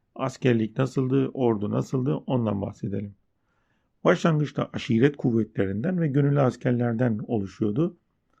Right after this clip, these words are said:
Özellikle bir kale fethedileceğinde, bir bö-, savaş yapılacağında genelde gönüllü askerler davet edilir. İsteyen gelir, isteyen gelmezdi.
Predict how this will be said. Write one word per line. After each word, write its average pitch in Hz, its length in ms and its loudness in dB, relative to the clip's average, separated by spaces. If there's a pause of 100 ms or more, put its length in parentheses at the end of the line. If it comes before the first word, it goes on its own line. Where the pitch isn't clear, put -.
(360)
Özellikle 151 540 2
bir 135 300 0
kale 135 240 2
fethedileceğinde, 107 1040 -2
bir 139 160 0
bö-, 131 360 2
savaş 143 380 0
yapılacağında 107 560 0
genelde 123 360 0
gönüllü 117 300 -2
askerler 101 580 -4
davet 113 340 0
edilir. 139 340 -2 (280)
İsteyen 110 480 0
gelir, 135 240 0
isteyen 135 540 -2
gelmezdi. 110 540 0